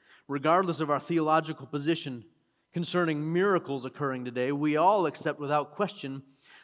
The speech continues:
the validity of the miracles recorded in Scripture, but to believe in the sovereignty of God when we do not see His direct intervention in those little,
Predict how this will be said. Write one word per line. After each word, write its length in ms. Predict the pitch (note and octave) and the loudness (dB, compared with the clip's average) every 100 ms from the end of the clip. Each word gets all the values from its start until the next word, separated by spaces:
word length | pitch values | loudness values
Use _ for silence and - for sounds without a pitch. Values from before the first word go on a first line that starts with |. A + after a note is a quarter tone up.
| _ | _
the 60 | C#3+ | -4
validity 560 | C#3+ F3 G3 D#3+ D3 | 2 2 4 4 2
of 140 | D3+ C#3 | 0 -2
the 60 | |
miracles 420 | D3+ F3 F3 D#3+ | -2 0 0 -2
recorded 500 | C#3+ D#3 E3+ F3+ E3 | -4 -4 -2 -2 -2
in 100 | D3 | -4
Scripture, 440 | C3 - C#4 - D#3 | -8 -6 -8 -4 -2
but 160 | D#3+ | -2
to 80 | F3 | -2
believe 360 | D#3 F3 C#4 C4+ | 2 2 4 0
in 60 | |
the 80 | F#3 | 0
sovereignty 560 | D#3 G#3+ A3+ G#3+ E3 E3+ | -2 2 2 2 2 2
of 140 | C#3+ | 2
God 260 | F#3 G#3+ F3 | 4 4 4
when 140 | E3 | 0
we 100 | D3+ | -2
do 200 | D3 G#3+ | -4 -4
not 280 | A3+ D3+ - | 2 0 0
see 680 | - - - B3 G3+ D3+ - - - _ | -10 -8 -4 -4 -2 -4 -6 -10 -20 _
His 180 | G3 E3+ | 0 0
direct 420 | D3 E3+ F#3+ - | -2 -2 -2 -2
intervention 640 | F#3 C3+ C3+ E3 F#3+ A#2+ | -8 -8 -6 -4 -4 -8
in 120 | C3 | -8
those 160 | C3 B2 | -8 -8
little, 460 | B2+ D#3+ F3 D#3 | -6 -4 -4 -6